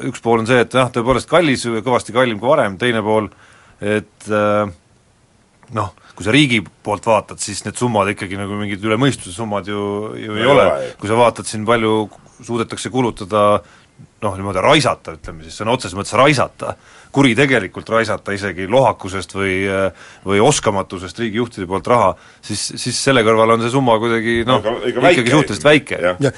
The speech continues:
Speaker 3: ja kusjuures, noh, nagu ma Tarmole saatesse tulles ka ütlesin,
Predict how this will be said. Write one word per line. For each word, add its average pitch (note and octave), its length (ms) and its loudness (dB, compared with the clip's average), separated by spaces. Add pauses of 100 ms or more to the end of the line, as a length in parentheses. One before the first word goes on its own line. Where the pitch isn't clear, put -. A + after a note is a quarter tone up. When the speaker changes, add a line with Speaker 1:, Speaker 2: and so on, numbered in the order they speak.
(120)
Speaker 3:
ja D3 80 2
kusjuures, D3 480 4 (300)
noh, D#3+ 120 4
nagu C#3+ 220 2
ma B2+ 80 2
Tarmole B2+ 840 2 (180)
saatesse D3 420 -2
tulles D3 300 2
ka D#3+ 100 2
ütlesin, A#2 380 -2